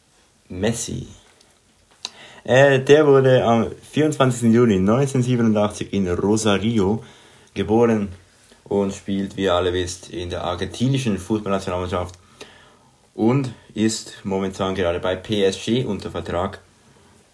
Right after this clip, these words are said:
Wie gesagt, sein richtiger Name Lionel Andres Messi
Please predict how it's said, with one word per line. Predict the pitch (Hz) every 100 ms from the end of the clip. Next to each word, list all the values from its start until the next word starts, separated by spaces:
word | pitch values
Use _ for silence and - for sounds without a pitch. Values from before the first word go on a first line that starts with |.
| _ _ _ - - - -
Wie | 139
gesagt, | 139 127 104 -
sein | 110
richtiger | 131 131 117
Name | 117 120
Lionel | 110 104 123 120 117 -
Andres | 107 107 113 110 -
Messi | 92 101 113 - 113 107